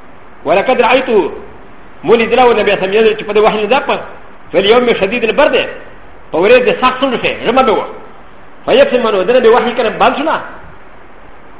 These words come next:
وإن جبينه ليتفسد عرقا، او سنډه به چې په دله د خلې نه، خلې پر وتلې وي کنه. دا مره زیر به په کنه، په وحي شي، په ژمي شي به خلې پر وتلې.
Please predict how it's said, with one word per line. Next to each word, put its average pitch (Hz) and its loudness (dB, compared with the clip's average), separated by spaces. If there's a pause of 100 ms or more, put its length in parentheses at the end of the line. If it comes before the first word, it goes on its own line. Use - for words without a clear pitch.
وإن 226 0
جبينه 190 0
ليتفسد 175 0
عرقا، 160 0 (840)
او 139 -4
سنډه 233 0
به 196 4
چې 175 -2
په 170 -2
دله 220 2
د 185 2
خلې 151 0
نه، 233 -4 (480)
خلې 202 0
پر 156 -4
وتلې 151 -4
وي 123 -2
کنه. - -2 (760)
دا 170 4
مره 175 0
زیر 185 0
به 160 -2
په - -8
کنه، 277 0
په 170 -2
وحي 156 -2
شي، - -6
په 170 -6
ژمي 226 -2
شي 170 -6
به 160 -4
خلې 165 -4
پر 139 -6
وتلې. 127 -8